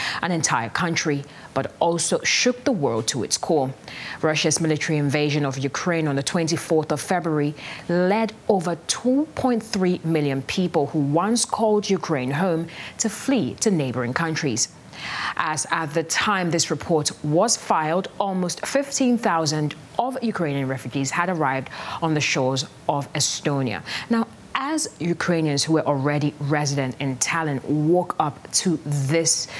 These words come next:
terrible news, how did they feel? And how have the weeks that have followed Putin's invasion of their homeland impacted their lives,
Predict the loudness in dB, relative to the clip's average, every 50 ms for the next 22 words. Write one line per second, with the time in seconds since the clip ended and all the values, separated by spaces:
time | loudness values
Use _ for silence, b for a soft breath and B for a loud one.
0 | B B B -2 0 2 2 2 2 0 0 0 0 0 0 0 0 -2 -4 -6
1 | -10 -10 -6 -2 0 2 2 2 2 2 0 0 0 0 0 0 -2 0 2 2
2 | 4 2 2 0 B B B B B B B -2 0 0 0 0 0 0 0 2
3 | 2 2 2 2 0 0 0 2 2 4 2 2 2 2 0 0 0 -2 -4 -2
4 | 0 0 2 2 2 0 -2 B B B B B -2 -2 0 0 0 0 0 2
5 | 2 2 0 0 0 0 2 2 2 2 0 0 -2 0 0 0 0 0 0 0
6 | 0 2 2 2 2 2 0 -2 -2 -4 -8 -14 -6 -2 0 0 0 0 0 -2
7 | -2 -2 -2 -2 -4 -4 -4 B B B B B -2 0 0 2 2 2 2 2
8 | 0 0 0 -2 -2 -2 -4